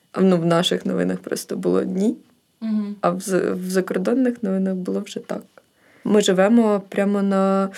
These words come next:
Speaker 1: головній вулиці села, і це вулиця, яка веде від Скадовську до Херсону. Ну,
Speaker 2: Мгм.
Speaker 1: тобто дорога. І двадцять четвертого числа вже всі пройшли отак от повз декілька днів,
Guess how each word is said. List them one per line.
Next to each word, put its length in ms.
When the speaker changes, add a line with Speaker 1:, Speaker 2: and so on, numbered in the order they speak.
Speaker 1:
головній 520
вулиці 600
села, 380
і 480
це 120
вулиця, 380
яка 180
веде 260
від 180
Скадовську 600
до 120
Херсону. 540
Ну, 80
Speaker 2:
Мгм. 80
Speaker 1:
тобто 240
дорога. 420
І 160
двадцять 440
четвертого 420
числа 340
вже 480
всі 560
пройшли 480
отак 340
от 240
повз 500
декілька 500
днів, 440